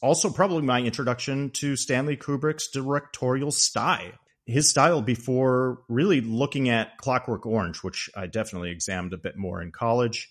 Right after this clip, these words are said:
uh, in film school. But it's Kubrick's shot selection, the off-center sort of pacing and cutting style, the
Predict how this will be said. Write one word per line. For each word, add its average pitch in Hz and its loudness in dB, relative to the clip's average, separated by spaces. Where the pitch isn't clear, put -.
uh, 92 -6
in 85 -8
film 127 2
school. 113 2
But 107 0
it's - -4
Kubrick's 135 0
shot 120 0
selection, 92 -2
the 92 -4
off-center 104 0
sort 104 -4
of 90 -6
pacing 113 -2
and 80 -10
cutting 123 0
style, 85 -2
the 104 0